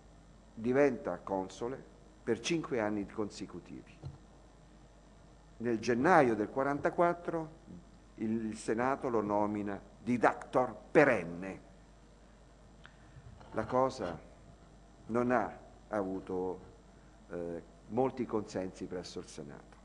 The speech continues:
per cui si viene la congiura e ricostruiamo gli ultimi momenti della congiura presso la curia di Roma, per cui Cesare, circondato dai cospiratori,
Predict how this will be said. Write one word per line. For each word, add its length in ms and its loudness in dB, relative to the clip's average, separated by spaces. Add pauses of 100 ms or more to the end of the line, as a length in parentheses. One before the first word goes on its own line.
per 140 4
cui 160 -4
si 100 -4
viene 300 4
la 120 6
congiura 420 2
e 40 6
ricostruiamo 960 4
gli 100 -2
ultimi 380 4
momenti 400 0
della 200 2
congiura 640 0 (340)
presso 380 6
la 120 6
curia 340 4
di 140 4
Roma, 360 4 (1120)
per 160 0
cui 180 6
Cesare, 520 6
circondato 640 6
dai 160 4
cospiratori, 760 0